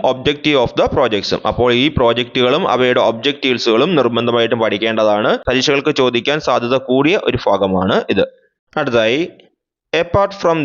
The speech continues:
this, Kerala is also effectively implemented the following projects such as സ്നേഹസ്വാന്തനം, വയോമിത്രം, എക്സ്ട്രീം പോവർട്ടി ഇറാഡിക്കേഷൻ, കാരുണ്യ ഹെൽത്ത് ഇൻഷുറൻസ്,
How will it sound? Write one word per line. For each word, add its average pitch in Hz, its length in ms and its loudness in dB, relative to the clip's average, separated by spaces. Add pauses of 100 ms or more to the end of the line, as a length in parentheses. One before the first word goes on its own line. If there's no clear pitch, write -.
this, 117 220 2 (180)
Kerala 165 360 0 (160)
is 151 100 -2 (140)
also 143 260 0 (100)
effectively 151 600 0
implemented 135 540 0
the 127 140 -2
following 139 460 2
projects 120 420 0
such 98 160 -2 (100)
as 185 120 -4 (640)
സ്നേഹസ്വാന്തനം, 151 840 0 (260)
വയോമിത്രം, 143 680 0 (300)
എക്സ്ട്രീം 175 420 0
പോവർട്ടി 139 360 2 (100)
ഇറാഡിക്കേഷൻ, 127 680 0 (580)
കാരുണ്യ 147 480 0 (180)
ഹെൽത്ത് 135 300 -2
ഇൻഷുറൻസ്, 131 460 0